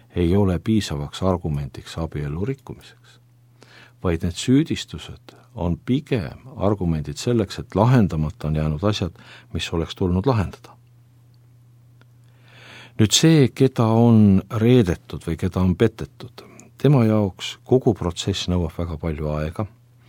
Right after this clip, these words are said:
Ka hingehoidlikult võib see kesta kuid ning peab olema olemas keegi, kes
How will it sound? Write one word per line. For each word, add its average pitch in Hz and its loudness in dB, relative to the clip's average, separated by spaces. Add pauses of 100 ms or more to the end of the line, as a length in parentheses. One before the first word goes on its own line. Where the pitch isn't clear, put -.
(400)
Ka - -8
hingehoidlikult 117 0
võib 98 -6
see 85 -8
kesta - -6 (120)
kuid 101 0 (1160)
ning 104 4 (1500)
peab 92 0
olema 98 2
olemas 123 2
keegi, 98 -2
kes - -8